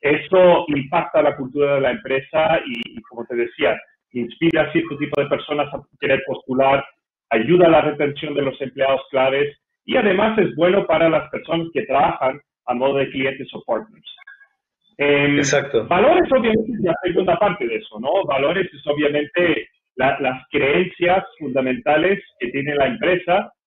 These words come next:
Speaker 1: que sea, por ejemplo, una creencia de humildad, una creencia de resultados, una creencia de liderazgo, ¿no? Eso es obviamente también gran parte de la cultura, pero digamos que fluye de cierta manera del propósito de,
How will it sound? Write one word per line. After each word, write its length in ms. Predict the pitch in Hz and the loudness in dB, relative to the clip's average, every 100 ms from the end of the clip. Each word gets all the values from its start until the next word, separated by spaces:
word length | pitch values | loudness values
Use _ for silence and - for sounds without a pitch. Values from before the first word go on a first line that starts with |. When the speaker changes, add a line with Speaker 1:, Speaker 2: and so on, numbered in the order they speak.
| _ _ | _ _
Speaker 1:
que 140 | 127 123 | -10 -2
sea, 200 | 147 147 | 0 2
por 140 | 135 | 0
ejemplo, 340 | 127 147 139 | -2 -4 -4
una 240 | 131 131 127 | -4 -2 -2
creencia 380 | 123 139 139 143 | -2 -4 -4 -2
de 280 | 127 120 120 | 0 2 2
humildad, 680 | 120 120 107 131 131 123 107 107 | 2 -2 0 2 4 4 2 -2
una 300 | 117 120 117 | -6 -6 -6
creencia 420 | 123 123 127 131 | -4 -6 -4 -4
de 300 | 123 131 135 | 0 2 0
resultados, 880 | 123 123 117 - 143 139 123 113 110 - | 0 -6 -14 -4 0 2 2 -2 -6 -8
una 180 | 123 120 | -6 -6
creencia 520 | 127 127 135 - 131 | -4 -4 -4 -2 -2
de 420 | 123 135 143 147 _ - | 2 2 2 -2 _ -6
liderazgo, 840 | 127 123 123 135 139 - 107 107 | 0 2 2 2 2 0 -6 -10
¿no? 420 | 113 123 143 131 131 - | -10 -6 -2 -2 -2 -4
Eso 300 | 147 143 175 | -4 0 2
es 120 | 180 | 2
obviamente 460 | 180 151 147 143 - | 0 -2 -2 -2 -8
también 380 | - 123 147 139 | -10 -6 -6 -4
gran 200 | 135 160 | -2 -2
parte 280 | 160 147 147 | 0 -2 0
de 60 | |
la 100 | 135 | 0
cultura, 520 | 131 131 - 147 175 185 - _ _ _ | -2 -6 -8 0 2 2 -2 _ _ _
pero 180 | 135 131 | 0 2
digamos 460 | 135 151 170 - | 2 2 0 -2
que 300 | - 135 123 - | 2 4 2 0
fluye 520 | - 226 302 196 123 110 | 0 4 6 6 4 2
de 140 | 117 | -2
cierta 280 | - 143 - | -4 -2 0
manera 500 | 117 117 120 131 147 143 - _ | -2 -2 0 2 2 0 -10 _
del 320 | 120 123 120 | -4 -2 -2
propósito 760 | 117 113 107 143 131 131 - 117 | -2 -4 0 0 0 -6 -6 -4
de, 440 | 117 117 110 110 | 0 2 2 0